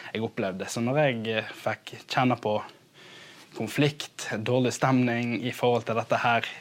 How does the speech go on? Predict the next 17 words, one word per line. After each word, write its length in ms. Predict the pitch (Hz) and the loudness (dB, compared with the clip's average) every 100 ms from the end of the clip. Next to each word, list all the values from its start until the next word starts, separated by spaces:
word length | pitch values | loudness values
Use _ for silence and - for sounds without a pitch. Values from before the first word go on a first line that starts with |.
| - | -6
ideelle, 640 | - 123 135 135 127 107 104 | 0 2 4 4 4 2 -2
fantastiske 640 | - 113 131 123 107 104 | -2 -2 -2 -2 -4 -6
oppdraget 440 | 117 - 107 101 92 | -6 -4 -6 -4 -4
som 100 | 117 | -2
jeg 120 | 113 | -2
holdt 100 | 107 | -2
på 120 | 131 110 | 0 0
med, 180 | 135 202 | 0 0
så 140 | 139 | -4
tror 220 | - 170 | 0 0
jeg 80 | 113 | 2
rett 200 | 147 - | 0 -2
og 80 | 123 | -2
slett 200 | 120 113 | -2 -2
at 80 | 110 | -6
noen 200 | 107 - | -6 -6
idealer 760 | 127 123 143 151 110 98 92 | -4 2 4 4 4 2 -4